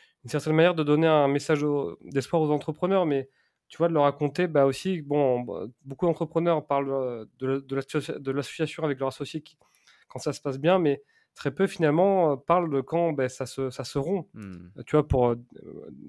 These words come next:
Speaker 1: pour, euh, diverses raisons. Et donc là, on avait aussi envie de, d'apporter un témoignage et de dire, ben voilà, parfois une asso-, une association, ça peut se terminer,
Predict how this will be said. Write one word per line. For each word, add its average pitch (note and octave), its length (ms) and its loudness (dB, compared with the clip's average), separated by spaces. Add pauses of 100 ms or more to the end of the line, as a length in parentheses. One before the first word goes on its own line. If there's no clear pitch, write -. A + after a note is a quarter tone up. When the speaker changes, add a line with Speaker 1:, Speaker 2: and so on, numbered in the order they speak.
(280)
Speaker 1:
pour, B2 300 -6
euh, A#2+ 160 -2
diverses B2+ 260 -6
raisons. E3 320 -4 (500)
Et B2 40 -10
donc B2 160 -2
là, F3 60 8
on F3+ 100 6
avait D3 140 4
aussi C3+ 220 0
envie E3 180 0
de, D3 120 -10
d'apporter C#3 460 0
un D3 80 4
témoignage D3+ 500 2
et D3+ 60 2
de C3 400 -2
dire, D3+ 180 4
ben C3+ 120 0
voilà, D3 240 0
parfois D3+ 320 -4
une - 20 2
asso-, - 180 -2
une C#3+ 100 -8
association, C#3+ 400 -6
ça C#3 140 -8
peut D#3+ 120 -8
se - 40 -18
terminer, D3 460 -4